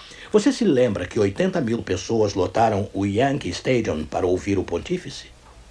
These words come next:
Uma avalanche de aplausos se seguiu quando o Papa os admoestou a repartirem com os pobres e os oprimidos. O apelo de João Paulo pela moralidade e compaixão tocava os corações para onde quer que ele fosse.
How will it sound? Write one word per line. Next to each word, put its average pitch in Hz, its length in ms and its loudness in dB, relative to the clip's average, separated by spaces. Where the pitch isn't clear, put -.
Uma 165 260 8
avalanche 185 520 6
de 107 100 0
aplausos 101 680 2
se 104 80 -2
seguiu 95 420 2
quando 92 220 0
o 92 40 2
Papa 98 400 6
os 80 220 0
admoestou 92 720 4
a 80 40 6
repartirem 92 720 2
com 82 180 -2
os 78 140 -6
pobres 90 640 2
e 85 80 -4
os 87 160 2
oprimidos. 87 680 -2
O 170 120 8
apelo 233 340 6
de 185 80 2
João 120 320 2
Paulo 90 680 6
pela 98 220 2
moralidade 95 720 4
e 76 140 -4
compaixão 80 720 -2
tocava 190 340 6
os 196 100 0
corações 160 540 2
para 160 220 2
onde 185 220 4
quer 160 240 0
que - 80 -4
ele - 80 -4
fosse. - 480 -6